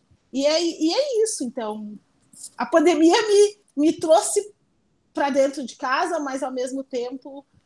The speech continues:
me, me, me abriu mais um leque. Ai, eu tive que aprender muita coisa da,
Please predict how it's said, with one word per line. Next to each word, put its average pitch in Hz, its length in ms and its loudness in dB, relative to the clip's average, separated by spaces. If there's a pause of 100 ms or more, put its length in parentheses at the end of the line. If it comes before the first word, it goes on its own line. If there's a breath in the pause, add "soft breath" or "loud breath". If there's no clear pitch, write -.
(500)
me, 240 480 0
me, 254 180 4
me 240 220 2
abriu 226 340 0
mais 285 320 4
um 339 120 0
leque. 285 460 2 (120)
Ai, 381 220 -2
eu 226 60 -8
tive 226 200 -14
que - 80 -14
aprender 269 580 -8 (680)
muita 311 400 0
coisa 320 300 2
da, 392 400 -4